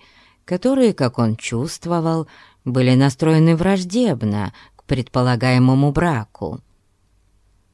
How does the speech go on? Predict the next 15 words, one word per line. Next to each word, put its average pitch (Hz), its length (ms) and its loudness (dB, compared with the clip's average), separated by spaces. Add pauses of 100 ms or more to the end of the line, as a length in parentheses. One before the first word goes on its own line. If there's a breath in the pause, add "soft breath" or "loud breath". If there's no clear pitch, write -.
(180)
Своими 131 600 0
дурными 127 680 0
манерами, 117 720 0
фамильярным 156 840 2
тоном, 127 600 -2
неуместными 123 680 2
речами 120 840 -4 (640 soft breath)
он 175 220 2
рассчитывал 214 680 2
создать 123 800 -2 (340 soft breath)
самое 190 500 2
отвратительное 202 1000 2
представление 123 1160 -2 (280 loud breath)
о 123 140 -2
среде 123 720 -2